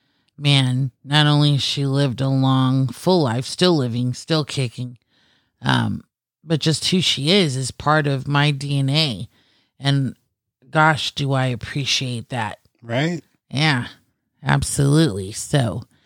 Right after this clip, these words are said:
Speaker 1: happy birthday to the matriarch of that family. And, um, yeah, I have a lot to journal on tonight. And that's why I'm so full.
Speaker 2: Mm.
Speaker 1: You know, I recognize her place in my life, and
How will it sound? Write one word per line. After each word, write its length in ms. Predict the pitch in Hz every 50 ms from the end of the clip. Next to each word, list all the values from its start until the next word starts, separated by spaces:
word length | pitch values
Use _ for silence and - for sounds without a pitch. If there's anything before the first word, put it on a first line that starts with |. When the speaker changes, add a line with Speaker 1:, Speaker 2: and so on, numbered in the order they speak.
| _ _ _ _
Speaker 1:
happy 340 | - - 156 156 - 151 139
birthday 840 | 123 127 139 143 160 165 151 - - 160 156 156 165 165 160 147 147 _
to 400 | - - - 151 143 139 135 135 123
the 120 | 131 147 143
matriarch 960 | 135 135 131 135 143 151 147 - - - - 156 151 147 151 151 - - - 139
of 140 | 131 127
that 300 | 123 131 127 127 - -
family. 800 | - - - 143 147 143 147 151 156 160 165 170 170 175 180 175 - _ _ _ _ _ _ _ _ _ _ _
And, 440 | - 139 143 143 143 143 139 139 135 135
um, 440 | 131 127 127 127 123 127 127 - _ _
yeah, 240 | - 139 143 151 147 135
I 100 | 139 156
have 120 | 160 139
a 40 | 139
lot 300 | 135 135 135 139 139 -
to 140 | - - 139
journal 360 | 131 143 147 147 147 143 139
on 320 | 131 123 123 120 117 120 120
tonight. 540 | - - - 135 131 123 117 98 - - - - _ _ _ _ -
And 280 | 156 165 165 160 156 160
that's 400 | 170 170 170 156 - - - -
why 180 | 143 147 139
I'm 160 | 135 127 131 123
so 260 | - - - 123 123
full. 540 | - - - - 117 95 87 110 117 - _ _ -
Speaker 2:
Mm. 540 | 120 117 107 107 104 104 101 101 98 92 90 - _ _
Speaker 1:
You 180 | - 143 147 147
know, 300 | 143 143 139 139 139 - -
I 160 | 117 131 135
recognize 920 | 135 139 143 147 - - - 143 139 135 131 127 123 123 127 127 117 -
her 240 | - - - - 135
place 420 | 127 - - 147 147 151 - - -
in 120 | 143 143
my 300 | 143 139 135 135 135 135
life, 220 | 143 139 - -
and 320 | 131 127 120 117 117 127